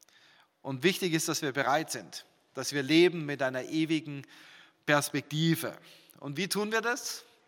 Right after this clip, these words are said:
Indem wir spekulieren, ob es der Nero oder der Epiphanes oder vielleicht doch Trump oder Obama ist? Nee, sondern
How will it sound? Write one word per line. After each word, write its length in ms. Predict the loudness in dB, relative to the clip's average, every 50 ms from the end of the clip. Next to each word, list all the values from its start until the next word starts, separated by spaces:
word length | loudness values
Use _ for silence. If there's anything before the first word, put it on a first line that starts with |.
| _ _ _ _ _ _ _ _ _ _ _ _ _ _ _ _ _ _ _ _ _ _ _ _ _ _ _ _ _ _ _ _ _ _ _
Indem 340 | -10 -6 -2 0 0 0 2
wir 120 | 0 0 0
spekulieren, 800 | 0 0 0 2 2 0 0 2 2 2 2 0 -2 -6 -10
ob 320 | -14 -10 -6 -6 -4 -4 -4
es 200 | -6 -6 -4 -4
der 120 | -4 -4
Nero 600 | -2 -2 0 0 0 2 2 2 0 0 0 -2 -2 -4
oder 260 | -4 -4 -2 -4 -4
der 340 | -4 -4 -6 -6 -6 -6 -8
Epiphanes 800 | -10 -6 -6 -6 -6 -4 -6 -6 -6 -6 -6 -6 -6 -8 -8 -8
oder 500 | -10 -10 -8 -6 -6 -6 -6 -6 -8 -12 -18 -20 -20 -20 -20 -20 _ _
vielleicht 340 | -10 -6 -4 -4 -4 -2 -4
doch 100 | -4 -4
Trump 440 | -4 0 4 4 4 4 2 -2 -8
oder 240 | -8 -4 -2 -2 -2
Obama 460 | 0 2 4 6 6 6 4 0 -4
ist? 520 | -4 -6 -8 -10 -10 -12 -14 -14 -18 -20 _ _ _ _ _ _ _ _ _ _ _ _ _ _ _ _ _ _ _ _ _ _ _ _ _ _ _ _
Nee, 380 | -10 -6 -4 -2 -2 -4 -4 -8 -12 -18 _ _ _ _ _ _ _ _ _ _ _ _ _ _ _ _
sondern 460 | -12 -10 -8 -6 -6 -8 -8 -12